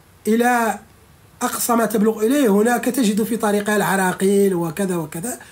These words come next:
وهذا هو المملكة المغربية، أن في هذه المنطقة التي حولها كثير من ال-،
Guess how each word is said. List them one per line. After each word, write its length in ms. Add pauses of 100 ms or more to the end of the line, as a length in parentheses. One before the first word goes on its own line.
(320)
وهذا 340
هو 180
المملكة 380
المغربية، 540
أن 160
في 180
هذه 180
المنطقة 580 (2000)
التي 340
حولها 420
كثير 600
من 180
ال-، 520